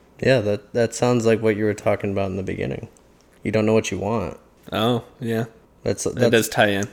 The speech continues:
Speaker 1: I think, I think it's like, I don't know what, you don't know what you want is, like, the, the bird, the bird's eye view of, like, what he's saying.
Speaker 2: Right. And there's also, um,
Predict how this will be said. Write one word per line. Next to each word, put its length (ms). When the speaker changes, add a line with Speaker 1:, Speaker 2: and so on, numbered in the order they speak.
Speaker 1:
I 80
think, 280
I 100
think 220
it's 220
like, 460
I 140
don't 200
know 100
what, 180
you 120
don't 180
know 80
what 180
you 80
want 220
is, 100
like, 260
the, 380
the 220
bird, 480
the 80
bird's 300
eye 140
view 320
of, 160
like, 200
what 120
he's 180
saying. 360
Speaker 2:
Right. 400
And 320
there's 320
also, 720
um, 500